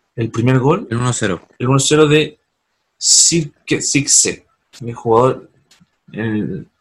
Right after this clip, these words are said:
Speaker 1: el pone el uno cero para el, para el Bayern. Mientras vemos la repetición, ya lo hemos dicho en los últimos capítulos, literalmente, que el Bayern literalmente ya está listo y está enfocado más en Champions, chama.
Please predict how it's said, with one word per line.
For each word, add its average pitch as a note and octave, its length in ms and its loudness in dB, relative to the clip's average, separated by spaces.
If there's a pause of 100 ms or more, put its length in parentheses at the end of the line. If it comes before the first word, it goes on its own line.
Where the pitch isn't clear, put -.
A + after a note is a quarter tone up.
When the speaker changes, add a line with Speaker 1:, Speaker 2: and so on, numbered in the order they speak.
(120)
Speaker 1:
el G#2+ 140 -8
pone B2 160 2
el B2 60 4
uno C#3+ 120 4
cero D#3 380 0
para C3+ 140 2
el, B2 160 -4
para B2 160 -2
el A#2+ 40 -6
Bayern. F3 340 -4 (680)
Mientras A#2 220 -8
vemos B2+ 160 2
la B2+ 60 4
repetición, B2+ 580 -4 (1500)
ya E3+ 120 2
lo G3 80 4
hemos E3+ 160 2
dicho F3 200 -4
en D#3+ 40 2
los D#3 100 4
últimos D#3+ 220 -2
capítulos, A#2+ 420 -4
literalmente, G#2+ 720 -2 (500)
que A#2 80 -6
el G#2+ 60 -6
Bayern B2 240 0
literalmente A2+ 480 -6
ya G#2+ 80 -8
está A2 180 -10
listo A2+ 280 -6
y - 20 -12
está G#2+ 140 -10
enfocado G#2+ 340 -2
más A2 160 0
en G2+ 80 -8
Champions, - 380 -4
chama. - 260 -16